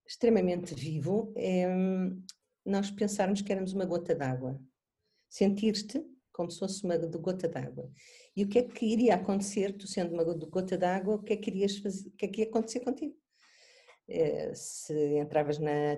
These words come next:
terra, se, sei lá, se evaporavas, não sei, cada um pensou, lá desenvolveu o tema à sua forma, não é?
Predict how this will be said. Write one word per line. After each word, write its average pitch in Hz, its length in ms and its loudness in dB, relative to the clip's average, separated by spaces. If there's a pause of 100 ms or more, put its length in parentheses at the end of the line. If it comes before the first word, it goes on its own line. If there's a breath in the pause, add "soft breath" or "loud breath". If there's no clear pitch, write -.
terra, 180 800 6
se, 147 1040 0 (360 loud breath)
sei - 200 2
lá, 139 180 2
se - 180 -6
evaporavas, 165 800 2
não 190 100 -2
sei, 294 180 -4
cada 160 260 2
um 185 140 0
pensou, 180 680 0 (260 loud breath)
lá 160 160 2
desenvolveu 156 500 2
o 156 80 0
tema 156 260 0
à 147 60 -2
sua 160 220 0
forma, 139 440 -2
não 143 240 -6
é? 175 160 -4